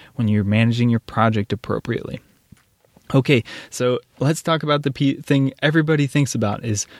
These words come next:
cost savings with plants, okay? So when it comes to plants, selecting the right plants is incredibly important,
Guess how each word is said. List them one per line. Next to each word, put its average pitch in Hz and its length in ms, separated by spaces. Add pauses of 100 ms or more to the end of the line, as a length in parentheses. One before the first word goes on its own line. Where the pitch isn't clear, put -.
(100)
cost - 340
savings 123 460
with 107 240
plants, - 600 (220)
okay? 131 320 (480)
So 135 240
when 123 160
it 123 80
comes 160 280
to 147 100
plants, 160 640 (580)
selecting 156 640
the 123 100
right 113 380
plants 156 480 (240)
is 117 160
incredibly 156 800
important, 131 640